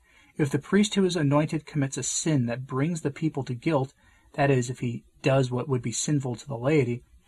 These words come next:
then that action is all the more condemnable in the priest. Let us preserve, therefore, the sanctity of our hearts and bodies as befits ministers of God and priests of God, the Lord Jesus Christ sustaining us, who is over all things. God blessed forever. Amen.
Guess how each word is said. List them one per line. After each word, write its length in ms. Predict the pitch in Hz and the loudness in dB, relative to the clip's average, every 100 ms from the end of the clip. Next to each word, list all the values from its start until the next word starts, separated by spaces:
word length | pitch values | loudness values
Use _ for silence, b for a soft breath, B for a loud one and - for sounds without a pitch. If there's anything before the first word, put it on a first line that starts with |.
| b b | b b
then 140 | 151 131 | 0 4
that 160 | 151 190 | 6 8
action 400 | 170 - 190 170 | 6 4 -4 -4
is 120 | 143 | 0
all 220 | 135 127 | 2 2
the 80 | 139 | 2
more 180 | 131 127 | 0 0
condemnable 680 | 123 123 135 151 131 117 131 | -4 -4 -2 -2 -2 -6 -4
in 140 | 123 | -4
the 40 | |
priest. 480 | 117 165 127 - - _ b b b b - | -4 -4 -4 -4 -12 _ b b b b 2
Let 140 | 190 | 4
us 100 | 202 | 4
preserve, 560 | - 185 139 160 147 123 | 2 2 6 4 4 0
therefore, 340 | 120 - 135 | -2 -2 -4
the 80 | 131 | -2
sanctity 400 | - 123 131 123 | -2 -2 -2 -2
of 120 | 110 | 0
our 100 | 120 | 0
hearts 360 | - 147 120 156 | 4 2 2 -4
and 160 | 135 | -2
bodies 400 | 127 143 139 113 | 4 4 4 -2
as 120 | 123 | -8
befits 420 | - 120 - 110 131 | -8 -10 -10 -8 -2
ministers 460 | 135 131 123 110 | -2 -2 -4 -6
of 100 | 117 | -4
God 300 | 147 147 117 | 2 4 2
and 160 | 117 107 | -2 -6
priests 340 | 123 110 - | -6 -6 -8
of 100 | 117 | -4
God, 360 | 143 131 110 - b b b b | 0 2 0 -8 b b b b
the 100 | 156 | 0
Lord 240 | 160 165 135 | 4 4 4
Jesus 320 | 139 123 117 | 0 -2 -6
Christ 280 | - 131 - | 0 -2 0
sustaining 520 | 139 - 147 123 117 | -8 -2 0 0 -6
us, 240 | - - _ - | -16 -20 _ -4
who 140 | 135 | -2
is 120 | 117 | 0
over 280 | 147 127 110 | 2 2 0
all 120 | 107 | -4
things. 480 | 104 131 110 104 - _ _ _ _ | -4 -8 -8 -14 -20 _ _ _ _
God 260 | 131 127 139 | 2 2 4
blessed 320 | 135 131 - | 2 2 -4
forever. 440 | - 135 117 - _ _ _ _ - | -2 -2 -2 -14 _ _ _ _ -6
Amen. 460 | 131 120 123 107 | -4 -2 -4 -8